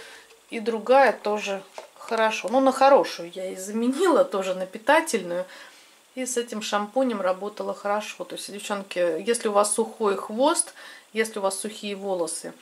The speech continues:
отличная рабо-, отлично работает эта пара. Хочу показать ещё один шампунь.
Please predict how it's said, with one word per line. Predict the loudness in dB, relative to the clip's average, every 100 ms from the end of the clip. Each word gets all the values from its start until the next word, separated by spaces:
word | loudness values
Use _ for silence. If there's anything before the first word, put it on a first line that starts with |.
| -20 -20 _
отличная | -4 -4 -4 -4 -6 -4 -6
рабо-, | -6 -8 -10 -12 -14 -12
отлично | -6 -4 -4 -4 -2 2
работает | 2 2 -2 -2 -4
эта | -4 -4
пара. | -4 -4 -4 -8 -12 _ _ _ _ _ _ _ _ _ _ _ _ _ _ _ _ _ _ _ _ _ _ _ _ _ _ _ _ _ _ -2
Хочу | -2 0 2
показать | 4 4 2 4 2 0 -8 -14 -8
ещё | -4 4 6 8
один | 6 2 -6
шампунь. | 0 0 -2 -4 0 2 0